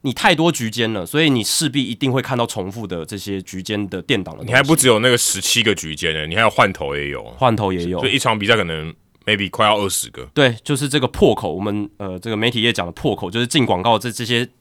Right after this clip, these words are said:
Speaker 1: 段落真的很多啦，可能二十几个，对不对？
Speaker 2: 嗯。
Speaker 1: 那，那你真的连续二-，二十几次你都看完的话，那就是你会觉得很腻。那如果是你串接当天比赛的新的一些 highlight，那你就不会觉得无聊了。
Speaker 2: 哦。
Speaker 1: 因为会有一些新的东西出来嘛，
Speaker 2: 嗯。
Speaker 1: 对不对？
Speaker 2: 其实我觉得退而求其次，如果是我的话啦，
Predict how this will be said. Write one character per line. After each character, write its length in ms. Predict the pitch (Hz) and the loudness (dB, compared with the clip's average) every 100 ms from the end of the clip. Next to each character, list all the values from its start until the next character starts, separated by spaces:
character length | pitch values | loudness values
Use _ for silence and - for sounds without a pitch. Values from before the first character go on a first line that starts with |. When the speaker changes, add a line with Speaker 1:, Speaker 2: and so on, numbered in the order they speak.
| _ | _
Speaker 1:
段 180 | 170 113 | 2 2
落 180 | 123 90 | 0 -2
真 100 | 139 | -4
的 60 | |
很 160 | 120 87 | -4 -6
多 180 | 101 95 | -6 -6
啦， 80 | 92 | -6
可 120 | 98 | -6
能 80 | 95 | -4
二 120 | 156 | -2
十 140 | 127 104 | -2 -4
几 160 | 90 | -8
个， 200 | 80 65 - _ _ _ | -12 -16 -18 _ _ _
对 140 | 107 | -4
不 60 | 107 | -2
对？ 100 | 104 | 2
Speaker 2:
嗯。 40 | |
Speaker 1:
那， 220 | 143 165 - - - - - | 4 2 0 -8 -20 -20 0
那 120 | 175 | 4
你 120 | 156 120 | 4 4
真 200 | 156 160 | 4 4
的 120 | 127 | 4
连 240 | 117 123 | 4 2
续 220 | 135 156 147 | 2 0 2
二-， 120 | 160 156 | 0 0
二 80 | 156 | 0
十 140 | 139 | -2
几 120 | 110 | -4
次 160 | 92 135 | -2 -2
你 80 | 104 | 0
都 140 | 117 | 0
看 260 | - 143 95 | 0 -2 -2
完 160 | 85 | -6
的 80 | 90 | -6
话， 140 | 107 | -4
那 140 | 101 107 | -4 -4
就 120 | 104 | -4
是 120 | 104 | -4
你 80 | 95 | -2
会 80 | 104 | -2
觉 120 | 92 | -4
得 140 | 92 | -6
很 240 | 90 85 92 | -6 -6 -4
腻。 180 | 110 82 | -4 -2
那 120 | 151 | 2
如 120 | 151 | 4
果 160 | 175 160 | 4 2
是 200 | 147 151 - | 2 -2 -4
你 180 | - 127 | -4 -4
串 380 | 110 - 175 127 | -2 2 4 2
接 220 | 120 131 | 0 -2
当 240 | 127 127 123 | 2 0 0
天 200 | 131 123 | -2 -4
比 200 | 107 85 | -6 -6
赛 260 | 120 107 | 0 0
的 240 | 95 90 78 | -2 -6 -8
新 300 | - 123 120 | -6 -4 -2
的 100 | 98 | -2
一 80 | |
些 140 | 101 101 | -2 -4
highlight， 380 | 98 90 92 98 | -4 -6 -8 -8
那 80 | 117 | -8
你 60 | |
就 100 | 101 | -6
不 100 | 92 | -6
会 120 | 95 92 | -6 -6
觉 120 | 85 | -8
得 80 | 85 | -10
无 200 | 80 82 | -12 -12
聊 100 | 50 | -14
了。 160 | 50 95 | -16 -12
Speaker 2:
哦。 540 | 90 80 80 78 85 | -10 -10 -10 -10 -8
Speaker 1:
因 80 | 147 | -2
为 40 | 160 | 2
会 120 | 175 | 4
有 40 | |
一 40 | 127 | 4
些 100 | 151 | 2
新 180 | 139 | 0
的 80 | 135 | -2
东 160 | 107 107 | 0 -2
西 60 | |
出 200 | 104 98 | -4 -6
来 120 | 90 55 | -8 -8
嘛， 120 | 85 | -10
Speaker 2:
嗯。 180 | 76 78 | -14 -14
Speaker 1:
对 80 | 87 | -14
不 80 | 82 | -12
对？ 140 | 76 | -6
Speaker 2:
其 140 | 92 | 2
实 80 | 165 | 6
我 120 | 175 | 6
觉 120 | 127 113 | 6 4
得 80 | |
退 180 | 113 147 | 6 8
而 80 | 110 | 8
求 220 | 104 98 | 6 0
其 160 | 90 101 | -2 -4
次， 160 | - 104 | -4 -2
如 180 | 107 | 2
果 80 | 127 | 2
是 160 | 104 123 | 2 0
我 240 | 104 76 | 0 -2
的 80 | 69 | -6
话 280 | - 80 64 | -4 -2 -4
啦， 120 | 64 | -10